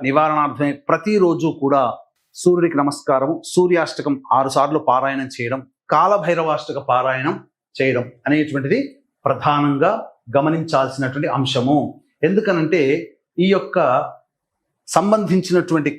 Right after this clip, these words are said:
కాలసర్పదోషములో అన్ని గ్రహాలు ఉండబోతున్నాయి. కావున అన్ని రాశుల వారికి ఇబ్బందికర పరిస్థితులు. అందుకనే ఈ యొక్క సమస్యల నుంచి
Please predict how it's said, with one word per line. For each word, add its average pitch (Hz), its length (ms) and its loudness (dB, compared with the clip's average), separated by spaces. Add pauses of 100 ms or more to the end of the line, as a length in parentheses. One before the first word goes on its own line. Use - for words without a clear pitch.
కాలసర్పదోషములో 180 1300 0
అన్ని 170 240 -2 (140)
గ్రహాలు 151 680 2
ఉండబోతున్నాయి. 123 1300 -2 (480)
కావున 180 320 2
అన్ని 208 520 2
రాశుల 175 420 2
వారికి 151 420 0 (160)
ఇబ్బందికర 147 560 0
పరిస్థితులు. 131 880 -2
అందుకనే 156 680 0 (480)
ఈ 156 100 2
యొక్క 165 280 0 (280)
సమస్యల 202 540 0
నుంచి 190 260 0